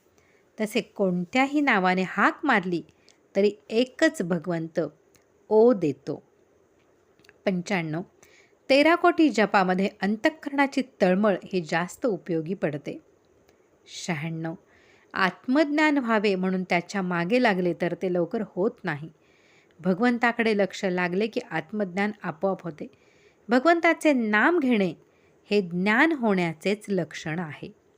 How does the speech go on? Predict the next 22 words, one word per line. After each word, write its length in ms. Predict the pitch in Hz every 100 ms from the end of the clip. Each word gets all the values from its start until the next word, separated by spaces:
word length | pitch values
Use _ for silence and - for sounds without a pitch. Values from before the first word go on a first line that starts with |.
| _ _ _
सत्त्याण्णव, 800 | - - 165 - - 160 151 151 202 _ _ _ _ _ _ _
आपण 300 | 262 285 381 -
औषध 500 | 226 202 185 - 359 277
घेत 200 | 285 302 -
आहोत 320 | 214 180 190
पण 280 | 185 196 185
ते 60 | 202
पोटात 440 | 190 190 180 185 190 156
जाऊ 300 | 165 156 226
देत 340 | 220 180 -
नाही. 240 | 151 - - _ - _ _ _ _
भजन, 600 | 180 165 190 175 214 190 175
पूजन, 400 | - 220 220 208
नामस्मरण 680 | 180 180 180 202 - 262 294
आपण 260 | 311 302 262
करतो 580 | - 196 185 190 170 - _ _ _ -
पण 160 | 262 269
ते 40 |
आपल्या 320 | 330 302 311 339
मनापर्यंत 760 | 247 214 240 294 330 330 339 440 -
पोचत 440 | 208 208 320 302
नाही. 260 | 190 156